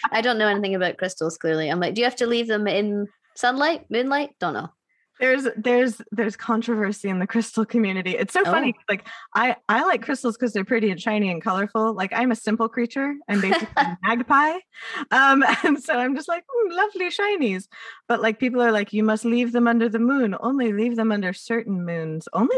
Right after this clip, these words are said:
Speaker 2: leave them
Speaker 1: Oh.
Speaker 2: under moons during certain phases of them." I'm like, "Y'all can keep track of me. I don't know how to order groceries correctly." I'm
Speaker 1: You
Speaker 2: like,
Speaker 1: know?
Speaker 2: "I just" <laughs>
Speaker 1: But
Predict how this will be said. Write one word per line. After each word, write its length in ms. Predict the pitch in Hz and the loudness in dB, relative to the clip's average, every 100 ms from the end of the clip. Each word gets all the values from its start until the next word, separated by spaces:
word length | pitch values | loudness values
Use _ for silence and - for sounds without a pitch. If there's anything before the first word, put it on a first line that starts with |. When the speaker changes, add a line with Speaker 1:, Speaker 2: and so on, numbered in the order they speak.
| 392 | 2
Speaker 2:
leave 200 | 381 269 | 0 0
them 160 | 220 | 2
Speaker 1:
Oh. 20 | |
Speaker 2:
under 160 | 262 226 | 2 4
moons 340 | 208 220 226 | 4 4 2
during 260 | 196 202 190 | 2 0 0
certain 380 | - 214 - 170 | -2 -4 -2 -6
phases 720 | - - 220 285 311 233 160 143 | -8 -6 -4 -2 -2 -2 -2 -4
of 160 | 165 | -4
them." 140 | 175 180 | -4 -4
I'm 160 | 185 202 | 0 2
like, 340 | 196 190 180 _ _ _ _ _ _ _ _ _ _ _ - | 2 0 -2 _ _ _ _ _ _ _ _ _ _ _ -4
"Y'all 180 | 208 269 | 0 0
can 160 | 247 311 | 0 -2
keep 160 | 294 - | -2 2
track 260 | 277 285 | 2 4
of 40 | 262 | 4
me. 140 | 254 - | 4 2
I 140 | 254 | 2
don't 120 | 294 | 2
know 140 | 277 277 | 2 4
how 160 | 262 | 2
to 60 | 214 | 2
order 260 | 185 196 | 0 -2
groceries 440 | 160 208 294 294 285 | -2 -4 -2 -4 -4
correctly." 600 | 302 254 254 254 247 233 | 0 0 2 2 2 2
I'm 140 | 208 | 2
Speaker 1:
You 60 | 208 | 2
Speaker 2:
like, 80 | 220 | 2
Speaker 1:
know? 160 | 269 285 | 0 0
Speaker 2:
"I 80 | 226 | -2
just" 360 | 226 254 226 - | 0 -2 -4 -4
<laughs> 120 | 302 311 311 - | 0 2 2 4
Speaker 1:
But 240 | 240 - | 2 2